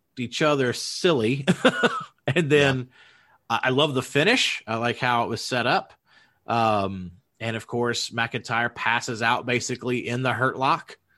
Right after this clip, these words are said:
Speaker 2: Yep.
Speaker 1: Um, tries to, to roll through and escape it, but Lashley doesn't give up on it, and Drew falls down to a knee, and that's it. And I think the right person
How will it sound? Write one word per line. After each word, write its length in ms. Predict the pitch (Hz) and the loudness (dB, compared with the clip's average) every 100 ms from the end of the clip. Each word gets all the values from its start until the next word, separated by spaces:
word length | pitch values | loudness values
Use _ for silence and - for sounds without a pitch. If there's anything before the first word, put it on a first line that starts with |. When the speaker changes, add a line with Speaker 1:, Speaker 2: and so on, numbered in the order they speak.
| _ _ _ | _ _ _
Speaker 2:
Yep. 200 | 90 92 _ | -12 -12 _
Speaker 1:
Um, 600 | 113 113 104 98 92 92 - _ _ _ _ _ _ | 0 2 0 -2 -6 -12 -16 _ _ _ _ _ _
tries 320 | - 120 120 120 | -2 0 0 0
to, 260 | 113 110 | -2 -2
to 120 | - 120 | -4 0
roll 200 | 127 127 | 2 2
through 200 | 147 131 | 4 4
and 80 | |
escape 380 | 123 - 139 139 | 2 0 2 2
it, 160 | 143 98 | 0 -2
but 200 | 101 - _ _ | -8 -10 _ _
Lashley 320 | 113 113 117 120 | -2 -2 -2 -2
doesn't 280 | 120 117 117 | -2 -4 -4
give 200 | 117 143 | -2 -2
up 180 | 147 | 0
on 180 | 147 143 | 0 0
it, 140 | 143 95 | -2 -4
and 340 | 107 101 95 _ | -12 -12 -14 _
Drew 200 | 110 110 | -8 -6
falls 280 | 113 113 113 | -4 -4 -2
down 180 | 117 113 | -4 -2
to 80 | |
a 60 | 113 | -2
knee, 200 | 117 123 | -2 -4
and 100 | 113 | -4
that's 240 | 117 - | -6 -2
it. 200 | 143 139 - - - - - | -2 -2 -6 -20 -20 -18 -6
And 560 | 117 120 120 113 117 80 | -2 -2 -2 -4 -6 -4
I 140 | 104 | -4
think 280 | 107 120 113 | -2 -8 -6
the 120 | 107 | -6
right 560 | 107 104 104 107 110 - _ _ _ | -4 -2 2 2 0 -4 _ _ _
person 580 | - 101 92 - 98 120 | -4 -2 -2 -6 -10 -12